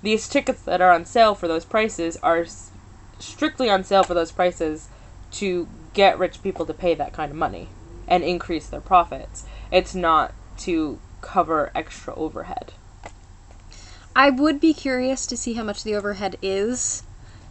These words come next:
Speaker 1: Right.
Speaker 2: and what, like, what the salaries actually are.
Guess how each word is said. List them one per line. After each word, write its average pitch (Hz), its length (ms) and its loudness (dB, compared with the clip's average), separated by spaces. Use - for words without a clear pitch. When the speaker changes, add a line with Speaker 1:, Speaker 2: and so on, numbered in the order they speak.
Speaker 1:
Right. 226 100 0
Speaker 2:
and 196 560 0
what, 208 680 4
like, 208 240 -2
what 196 280 4
the 202 120 -6
salaries 185 560 -2
actually 185 560 -4
are. 185 320 2